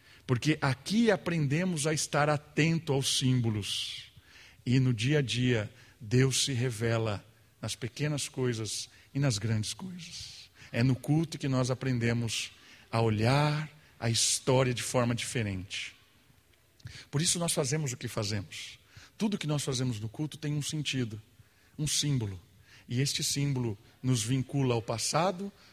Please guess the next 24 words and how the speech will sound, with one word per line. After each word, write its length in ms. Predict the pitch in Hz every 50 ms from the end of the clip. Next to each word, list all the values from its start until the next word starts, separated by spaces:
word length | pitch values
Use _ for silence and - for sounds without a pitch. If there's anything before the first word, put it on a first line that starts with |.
| -
ao 140 | - 135 135
futuro 640 | 127 - 160 147 - - 143 139 131 123 120 107 - - - - -
e 80 | 127 123
nos 180 | 131 127 104
liga 500 | 98 110 117 127 147 160 147 120 123 113
a 40 | 110
Deus. 960 | 104 104 104 95 87 - - - - - - - - - - - - - - - - - - - - - -
Por 80 | 156
isso 120 | 185 - -
que 80 | -
é 40 | 175
tão 240 | - - - 202 220
importante 720 | 202 180 - 170 165 139 - - 147 147 147 143 - - 131
participar 960 | - - 143 143 135 - - - 139 127 - - - 147 139 143 135 135 127
desse 320 | 110 127 120 - - 135
ato 240 | 120 113 113 - -
litúrgico. 720 | 123 117 110 - - 127 120 117 107 101 104 107 - - - - - - - - - -
Não 260 | 160 175 180 175 170
é 60 | 170
um 80 | 175 170
ritual, 760 | 131 123 170 165 - - 156 139 123 123 127 127 123 113 101 - - - - - -
é 80 | - 120
uma 180 | 113 120 117 117
mesa. 600 | 113 107 117 120 123 123 107 98 104 104 107